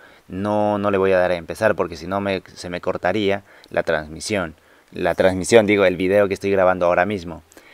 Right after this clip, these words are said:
Entonces, gente, prácticamente eso ha sido todo. Pero ustedes, digamos, si ya, eh, se preguntan, "Pero, brother, ¿dónde voy a ver la configura-, las, los comentarios y todo ello?".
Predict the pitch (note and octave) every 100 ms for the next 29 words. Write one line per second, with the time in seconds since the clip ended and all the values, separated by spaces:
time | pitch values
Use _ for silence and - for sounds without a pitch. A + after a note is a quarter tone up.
0 | - - F#2 B2 B2 A#2 - A#2+ G#2+ A2
1 | G#2+ C3 C3+ D#3 D3 B2 A2+ A2+ - A#2
2 | B2+ - G2 F2+ - F#2+ F2 A#2 G#2 E2
3 | - - - _ A2 G#2+ F#2 - G2+ -
4 | C3 A2 G#2+ - G2 G2+ G#2+ A2 - G2+
5 | G#2+ A2+ A#2 A2 G2 F#2+ F2+ F2+ F2 E2+
6 | E2 - - - - G2 G2+ A2+ A#2 G2+
7 | F#2 F#2 F2+ A2+ A2+ G2+ F2+ G#2 A#2+ A#2
8 | A2+ G2+ G2+ G#2 G2+ F#2+ F2+ E2+ F2 E2+
9 | E2 E2+ F2 F2 E2+ F2 E2+ F2+ F2+ -
10 | F2 E2+ G#2 G#2 F#2+ F2 F2+ F#2 F#2+ G#2
11 | A#2+